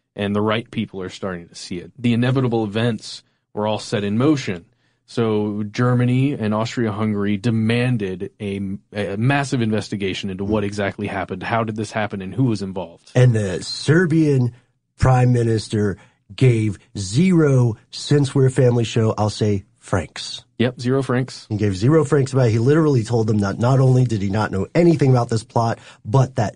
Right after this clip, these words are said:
Speaker 2: quote, "nothing had been done so far, and the matter did not concern the Serbian government."
Speaker 1: Ooh.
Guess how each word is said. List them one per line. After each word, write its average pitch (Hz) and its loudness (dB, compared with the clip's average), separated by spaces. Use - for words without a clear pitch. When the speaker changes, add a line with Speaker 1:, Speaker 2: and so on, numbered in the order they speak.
Speaker 2:
quote, - 0
"nothing 127 2
had 117 2
been 107 2
done 104 0
so 98 -2
far, 92 -2
and 117 4
the 117 2
matter 120 2
did 110 2
not 107 0
concern 101 0
the 92 -2
Serbian 98 -2
government." 90 -2
Speaker 1:
Ooh. 98 -2